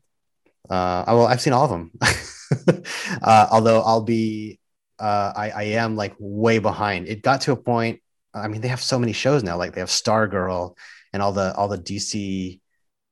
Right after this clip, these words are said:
uh, like, online content, like Swamp Thing, Doom Patrol. There's just so much stuff. Like, I could,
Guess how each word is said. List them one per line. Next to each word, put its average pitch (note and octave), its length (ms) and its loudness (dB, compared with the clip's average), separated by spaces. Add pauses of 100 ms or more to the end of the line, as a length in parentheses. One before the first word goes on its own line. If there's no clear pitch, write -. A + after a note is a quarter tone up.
uh, F#2 180 -4
like, F2+ 200 -6
online G2+ 280 -4
content, F#2 520 -4
like F2 280 -4
Swamp F#2 340 -2
Thing, F2+ 600 -4
Doom F#2+ 180 -6
Patrol. F2 360 -4
There's G#2+ 180 -2
just - 340 4
so B2 180 6
much A2 180 2
stuff. F#2+ 320 -2
Like, F#2+ 120 -8
I F#2+ 80 -6
could, - 180 -12